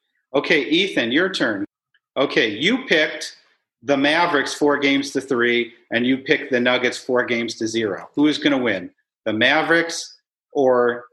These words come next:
the Nuggets? Okay, what to what? Four to three Nuggets.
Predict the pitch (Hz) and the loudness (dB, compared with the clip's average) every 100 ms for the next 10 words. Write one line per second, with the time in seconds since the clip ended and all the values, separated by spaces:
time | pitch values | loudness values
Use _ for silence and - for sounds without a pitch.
0 | _ 117 110 98 - - - - _ - | _ -2 0 0 -4 -10 -14 -16 _ -20
1 | _ _ _ _ _ _ 120 110 120 - | _ _ _ _ _ _ 0 0 0 -6
2 | _ 110 123 123 131 113 95 87 - _ | _ 0 0 2 2 2 0 -2 -14 _
3 | _ _ _ _ _ _ _ _ 269 262 | _ _ _ _ _ _ _ _ -20 -20
4 | 247 _ _ _ _ _ _ - 117 117 | -20 _ _ _ _ _ _ -6 0 2
5 | 113 120 110 101 101 90 78 - - | 2 2 2 2 0 0 -4 -8 -12